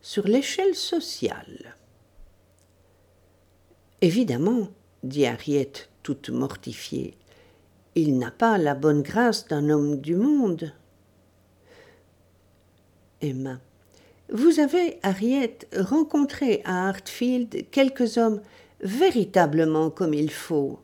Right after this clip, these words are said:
et vous devez vous rendre compte vous-même de la différence qui existe entre eux et monsieur Martin.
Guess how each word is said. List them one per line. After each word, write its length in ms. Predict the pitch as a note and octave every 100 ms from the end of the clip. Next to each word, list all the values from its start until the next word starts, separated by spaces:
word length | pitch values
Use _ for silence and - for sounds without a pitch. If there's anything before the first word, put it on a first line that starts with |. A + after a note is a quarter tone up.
| _ _ - _ -
et 180 | B3+ A3+
vous 140 | B3
devez 300 | B3+ C4 E4+
vous 120 | B3
rendre 320 | A#3 A3+ G3+
compte 340 | G#3 B3+ B3+ A3
vous-même 760 | D#3 G3+ G#3 G#3 D4 C4 D#3 D#3 - - - -
de 160 | F#3+
la 200 | B3+ C4
différence 840 | A3 C#4 D4 C4 G#3+ C4+ C#4 C4 -
qui 160 | - G#3+
existe 580 | F3 F#3 C4+ B3+ - -
entre 440 | E3 D3 - B3
eux 280 | C#4 B3 - -
et 220 | - B3+ G#3
monsieur 400 | C#3 - - F3
Martin. 720 | G#3 G#3+ - - B3+ G3+